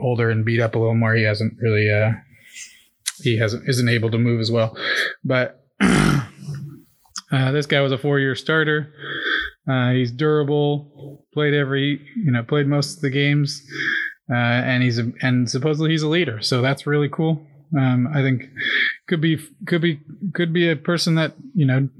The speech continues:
that either probably replaces, I would assume, Fluker or, uh, good Lord, man, names are escaping me today, but, or the other guard that they just signed from the forty-niners or from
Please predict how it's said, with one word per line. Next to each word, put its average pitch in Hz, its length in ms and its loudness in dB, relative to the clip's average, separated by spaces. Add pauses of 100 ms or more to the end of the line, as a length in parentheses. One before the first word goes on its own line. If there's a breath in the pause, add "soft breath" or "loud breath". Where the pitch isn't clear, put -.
(420)
that 147 260 2 (240)
either 147 540 0 (1200 loud breath)
probably 180 240 2
replaces, 151 720 0
I 135 140 0
would 127 120 2
assume, 127 720 0
Fluker 135 640 0 (200)
or, 131 600 2 (100)
uh, 123 380 2 (3500 loud breath)
good 175 140 0
Lord, 139 300 0
man, 139 320 0
names 160 260 2
are 143 40 2
escaping 160 440 0
me 123 120 0
today, 123 340 0
but, 117 260 -2 (560)
or 165 320 2
the 160 120 2
other 185 200 4
guard 139 280 -2
that 131 60 -4
they 143 120 0
just 139 240 0
signed 139 260 0
from 143 120 0
the 135 80 0
forty-niners 139 800 0
or 123 180 2
from 127 420 0